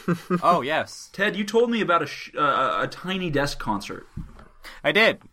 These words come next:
Speaker 1: As everyone knows by now, 'cause I listen to him all the time, um, I love N P R's Friday night session, or Friday session Tiny Desk concerts. Um, they're really, really well produced, small, quote unquote,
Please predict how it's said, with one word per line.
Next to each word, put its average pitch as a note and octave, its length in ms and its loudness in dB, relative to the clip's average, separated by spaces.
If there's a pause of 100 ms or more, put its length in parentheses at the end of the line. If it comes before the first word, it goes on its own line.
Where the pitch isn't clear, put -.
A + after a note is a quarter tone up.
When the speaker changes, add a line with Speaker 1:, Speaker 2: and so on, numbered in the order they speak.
(120)
Speaker 1:
As B2+ 560 -2
everyone B2 420 -2
knows A2+ 260 0
by A2+ 140 -2
now, A2+ 200 -2
'cause A2+ 120 -10
I A2 60 -6
listen G#2 300 -8
to G2+ 100 -4
him F#2+ 120 -10
all G2 220 -6
the F#2+ 100 -10
time, G2+ 480 -6
um, G2 280 -6
I F2+ 140 -10
love F#2+ 380 -4 (320)
N G#2+ 160 -4
P G2+ 120 -4
R's G2 260 -2 (240)
Friday G2 460 -2
night F2+ 260 -8
session, F#2+ 580 -8
or G2+ 120 -6
Friday F#2+ 540 -4 (340)
session G2 500 -6
Tiny G2+ 300 -4
Desk F2 200 -8
concerts. E2+ 540 -10 (420)
Um, E2+ 460 -2
they're F#2 220 -4
really, C3 480 0
really A#2 340 -2
well A2 220 0
produced, C3 760 -4 (100)
small, G#2 680 -2 (320)
quote F#2 240 -6
unquote, F2 400 -10